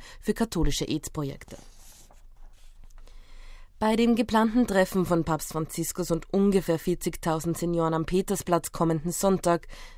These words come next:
wird auch der emeritierte Papst Benedikt der Sechzehnte anwesend sein. Das bestätigte an diesem Freitag eine Vatikannote. Papst Benedikt der Sechzehnte wird jedoch nur am ersten Teil der Feierlichkeiten anwesend sein, von ungefähr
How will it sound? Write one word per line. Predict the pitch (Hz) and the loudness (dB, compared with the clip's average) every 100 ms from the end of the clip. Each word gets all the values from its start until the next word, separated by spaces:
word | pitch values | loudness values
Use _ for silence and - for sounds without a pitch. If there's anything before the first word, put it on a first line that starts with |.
| - | -4
wird | 233 233 | 0 0
auch | 190 196 | 0 0
der | - 196 | 0 0
emeritierte | 190 196 214 - 202 180 165 | 2 2 0 0 2 2 2
Papst | 156 151 - - - | -2 -4 -4 -10 -10
Benedikt | - 160 151 160 - - - | -6 -4 -4 -8 -10 -16 -8
der | 165 | -4
Sechzehnte | - 175 - 175 - | 0 0 0 -2 0
anwesend | 175 190 160 151 147 | 0 2 2 -2 -6
sein. | - - - - - - - - | -10 -14 -14 -16 -16 -18 -20 -16
Das | - - | -12 -8
bestätigte | 156 165 156 160 - 160 | -6 -4 -4 -4 -2 0
an | 160 | 0
diesem | 175 170 175 | 0 0 0
Freitag | 156 156 175 180 | 0 0 2 2
eine | 165 160 | 4 2
Vatikannote. | 156 156 156 - 170 180 165 - - - - - - - - | 2 0 -4 0 2 2 0 -4 -8 -10 -18 -18 -18 -16 -10
Papst | 160 147 - - - | -4 -4 -4 -10 -4
Benedikt | 165 160 151 - | -2 -2 -6 -8
der | 151 | -8
Sechzehnte | - 170 - 220 202 196 190 - - | -4 -4 -2 0 2 0 -2 -8 -6
wird | 240 233 | -2 2
jedoch | 240 226 | 4 4
nur | 220 214 214 | 4 4 6
am | 208 208 | 4 2
ersten | 170 156 151 175 | 2 0 0 -2
Teil | 160 151 147 | 0 0 0
der | 147 | -2
Feierlichkeiten | 143 151 151 156 - 156 147 160 | -2 -2 -2 -4 -6 -6 -4 -4
anwesend | - 165 180 175 175 165 | 0 2 4 2 2 2
sein, | 175 165 170 - - | 2 2 -2 -10 -12
von | - 226 | -4 2
ungefähr | 226 214 185 180 | 4 4 4 0